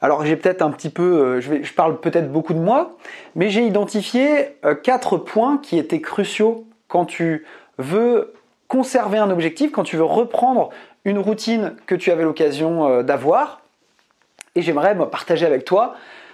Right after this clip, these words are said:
bah, toutes ces, euh, toutes ces réflexions. Si toi aussi, t'as peut-être arrêté, euh, d'apprendre un truc, tu faisais peut-être de la couture, tu faisais peut-être de l'espagnol, t'as arrêté pendant un certain temps et là, t'as du mal à revenir dessus.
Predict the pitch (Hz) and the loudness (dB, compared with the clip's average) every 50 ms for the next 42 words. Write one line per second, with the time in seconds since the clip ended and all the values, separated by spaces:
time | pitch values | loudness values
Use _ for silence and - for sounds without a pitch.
0 | - _ - 135 - - 220 233 233 - - 214 226 233 226 185 151 127 131 - | -20 _ -16 -16 -6 -4 -4 -4 -4 -4 -2 0 2 4 4 4 4 2 0 -2
1 | - - - 160 156 - - - 160 151 170 170 - 170 151 - - - 208 247 | -4 -6 -8 -10 -10 -6 -2 0 0 2 0 0 0 -2 -2 -2 -2 -2 -2 -2
2 | 277 - - _ - - - _ - - - 175 165 - 208 226 208 180 165 160 | -2 -6 -14 _ -20 -20 -20 _ -18 -10 -8 -8 -2 0 2 4 4 4 2 -2
3 | - - 214 240 269 277 269 - 160 - - - 180 175 190 170 151 160 147 151 | -2 -2 0 2 2 0 0 -2 -4 -2 0 0 0 2 2 2 2 0 0 0
4 | - 175 185 208 214 185 156 139 131 127 123 - - - - - - - _ _ | 2 2 4 4 4 4 4 4 2 0 -2 -6 -12 -20 -20 -20 -20 -20 _ _
5 | _ _ _ _ _ _ _ _ _ _ _ _ _ - 147 156 151 - - - | _ _ _ _ _ _ _ _ _ _ _ _ _ -2 -2 0 0 0 0 2
6 | 180 175 165 165 170 156 - - 170 180 202 - - - - 147 139 160 160 - | 2 2 2 2 0 0 0 -2 -2 -2 -2 -4 -8 -10 -10 -4 -2 -2 0 2
7 | - 180 165 147 156 185 - - - - 196 - - - 160 180 190 196 - - | 0 0 0 2 2 0 0 0 0 -4 -6 -6 -4 -2 0 0 0 0 -2 -4
8 | 160 147 156 160 160 - 175 170 156 147 151 147 175 175 175 - 170 156 156 156 | -2 -2 -2 -2 0 0 0 0 0 0 0 0 0 0 2 0 2 2 2 2
9 | 160 175 214 254 254 254 - - - - _ _ _ _ _ _ _ - 202 202 | 4 4 4 2 0 -2 -8 -14 -20 -20 _ _ _ _ _ _ _ 0 2 2
10 | 202 196 190 196 196 - 220 214 214 185 180 175 175 170 - 180 - - - 156 | 2 2 0 0 0 0 -2 0 0 0 2 2 0 0 0 -2 -2 0 -2 -2
11 | 147 - 180 170 202 226 - - - 175 160 170 190 196 196 196 175 151 165 170 | 0 2 2 2 4 2 0 0 0 2 2 4 4 4 2 0 0 0 2 2
12 | 170 170 165 160 165 147 156 160 147 151 147 139 - - - - - | 2 4 2 2 2 0 0 0 0 0 -2 -2 -4 -8 -12 -14 -16